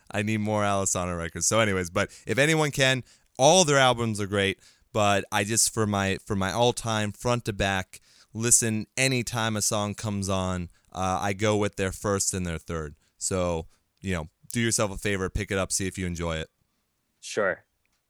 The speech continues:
Speaker 1: All right, you wanna
Speaker 2: So
Speaker 1: go to the next one?
Speaker 2: Yeah, so I think, uh,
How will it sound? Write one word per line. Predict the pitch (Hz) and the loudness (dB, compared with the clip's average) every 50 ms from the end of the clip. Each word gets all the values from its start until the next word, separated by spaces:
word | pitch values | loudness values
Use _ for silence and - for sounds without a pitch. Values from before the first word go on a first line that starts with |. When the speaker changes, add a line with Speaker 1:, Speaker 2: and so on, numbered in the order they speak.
| _ _ _ _ _ _ _ _ _ _ _ _ _ _ _ _ _ _ _ _ - | _ _ _ _ _ _ _ _ _ _ _ _ _ _ _ _ _ _ _ _ -2
Speaker 1:
All | - 120 | 2 2
right, | 107 | 2
you | 107 107 | 4 4
wanna | 117 120 127 117 | 6 6 6 6
Speaker 2:
So | 113 104 | 6 4
Speaker 1:
go | 113 110 | 2 2
to | 110 113 | 2 0
the | 113 | -2
next | 117 123 - - | -2 -2 0 0
one? | 180 180 180 - - _ _ _ _ _ _ _ _ _ - | 0 -2 -4 -6 -10 _ _ _ _ _ _ _ _ _ -10
Speaker 2:
Yeah, | 135 120 131 139 147 135 110 98 | -2 2 6 6 8 8 6 4
so | - - - 135 131 - | 2 0 -2 0 0 2
I | 131 135 | 0 0
think, | 131 - 196 208 196 - - | 0 0 -2 -4 -4 -6 -4
uh, | 131 127 123 123 | 0 2 2 2